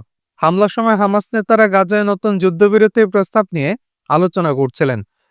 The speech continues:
এই প্রথম নিজেদের দেশে হামলায় নাগরিক নিহত হয়। কাতারের জনগণ গভীরভাবে ক্ষুব্ধ। হামলার পর কাতার এবং গালফ কোঅপারেশন কাউন্সিল বা জিসিসি দেশগুলো যুক্তরাষ্ট্রের সঙ্গে বৈঠকের পরিকল্পনা করেছে। আল আনসারি জানিয়েছেন,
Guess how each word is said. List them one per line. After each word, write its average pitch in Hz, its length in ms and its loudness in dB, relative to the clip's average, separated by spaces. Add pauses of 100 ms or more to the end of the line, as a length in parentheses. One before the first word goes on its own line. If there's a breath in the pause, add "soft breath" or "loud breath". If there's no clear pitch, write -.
এই 151 120 4
প্রথম 196 320 0
নিজেদের 208 460 2
দেশে 214 340 0
হামলায় 202 400 2
নাগরিক 190 480 2
নিহত 180 400 0
হয়। 214 300 2
কাতারের 208 460 0
জনগণ 208 460 0
গভীরভাবে 180 600 0 (320)
ক্ষুব্ধ। 147 280 -4 (520)
হামলার 190 300 2
পর 214 180 -2
কাতার 208 340 0
এবং 214 300 0
গালফ 185 340 0
কোঅপারেশন 196 720 0
কাউন্সিল 208 480 0
বা 190 200 0
জিসিসি 180 540 -4
দেশগুলো 180 480 0 (500)
যুক্তরাষ্ট্রের 202 720 0
সঙ্গে 214 300 -2
বৈঠকের 190 520 -2
পরিকল্পনা 165 640 -2
করেছে। 127 400 -4 (520)
আল 139 200 0
আনসারি 135 400 -2
জানিয়েছেন, 135 560 -2